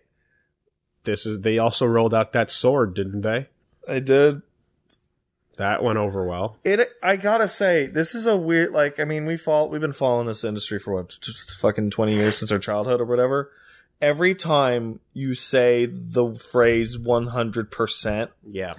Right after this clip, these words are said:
Speaker 2: it's hilarious. Like,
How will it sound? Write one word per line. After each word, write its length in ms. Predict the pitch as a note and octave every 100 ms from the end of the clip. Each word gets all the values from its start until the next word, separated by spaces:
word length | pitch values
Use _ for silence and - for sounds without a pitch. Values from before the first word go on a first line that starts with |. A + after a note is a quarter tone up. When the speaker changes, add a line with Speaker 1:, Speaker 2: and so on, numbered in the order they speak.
| _
Speaker 2:
it's 200 | C3+ B2+ B2+
hilarious. 880 | A#2+ A2 G#2 F#2+ D#2 - - - - _ - _ _ _ _ _ _ _ _ _ _ _ _ _ _ _ _ _ _ _ _ _ _ _ _ _ _ _ _ _ _ _
Like, 400 | C3 B2+ B2+ A#2+